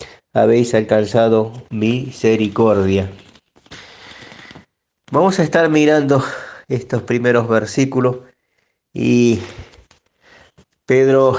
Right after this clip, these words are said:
echa mano a lo que dice el Salmo ciento dieciocho, veintidós, ¿eh?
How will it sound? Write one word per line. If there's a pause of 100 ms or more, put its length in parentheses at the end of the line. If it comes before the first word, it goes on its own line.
(200)
echa
mano
a
lo
que
dice
el
Salmo
ciento
dieciocho, (560)
veintidós,
¿eh?